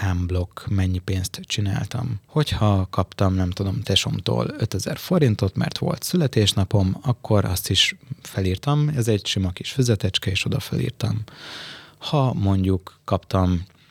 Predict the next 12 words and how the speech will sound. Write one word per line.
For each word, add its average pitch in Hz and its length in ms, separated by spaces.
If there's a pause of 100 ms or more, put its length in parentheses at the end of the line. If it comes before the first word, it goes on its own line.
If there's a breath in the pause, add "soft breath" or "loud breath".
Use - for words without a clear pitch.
(240 soft breath)
kedvezményt, 95 880
mert 95 460
pont 95 300
januárban 95 520
vettem 127 340
cipőt, 123 680
egyébként 107 480
is - 200
akciós 110 500
volt 98 260
a 95 40
cipő, 160 520